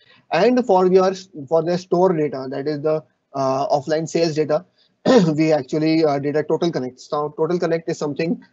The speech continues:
uh, that I will go on into much detail while on the platform demo. But, uh, just to understand, the Total Connect is something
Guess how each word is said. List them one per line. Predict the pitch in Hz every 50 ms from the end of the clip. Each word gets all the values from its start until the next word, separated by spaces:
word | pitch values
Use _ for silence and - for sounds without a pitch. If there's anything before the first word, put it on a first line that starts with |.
| _ _ _ -
uh, | 139 139 135 135 135
that | 131 139 143 147
I | 151 151
will | 156 156
go | 147 135 156 156 156
on | 156 156 156 139 -
into | 151 151 147 143 - - - 151 143
much | 143 143 143 143
detail | 139 147 139 143 147 147 147 117 -
while | 120 139 139 139 147 143 127
on | 135 139 139 135
the | 139 143 139
platform | 139 139 127 131 131 - 151 151 143
demo. | 131 135 127 147 - - - _ _ _ _ _ _ -
But, | 143 143 147 147 175
uh, | 151 143 139 - _ - 160 160
just | 180 190 185
to | 202 185
understand, | 170 160 170 175 - 196 220 233 185
the | 160
Total | - 180 165 165 175
Connect | 175 170 170 175 170
is | 180 160 -
something | 160 156 147 135 175 175 185 185 185 -